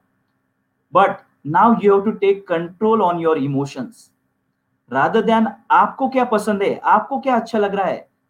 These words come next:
उससे ज्यादा आपके बिजनेस को क्या चाहिए, इसके बारे में आपने सोचना चाहिए। Here comes the rule number four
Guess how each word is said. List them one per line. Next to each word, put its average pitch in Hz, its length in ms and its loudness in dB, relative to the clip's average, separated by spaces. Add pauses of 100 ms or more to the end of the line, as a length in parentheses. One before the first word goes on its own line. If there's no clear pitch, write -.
(220)
उससे 226 380 -2
ज्यादा 143 600 0 (320)
आपके 214 380 2
बिजनेस 165 520 -2
को 269 120 -6
क्या 233 160 0
चाहिए, 147 500 -4 (420)
इसके 202 300 -2
बारे 160 360 2
में 226 120 4
आपने 180 260 0
सोचना 143 380 -6
चाहिए। 110 380 -8 (1080)
Here 262 240 2
comes 254 260 2 (300)
the 190 100 2
rule 208 200 2
number 208 280 0
four 202 380 0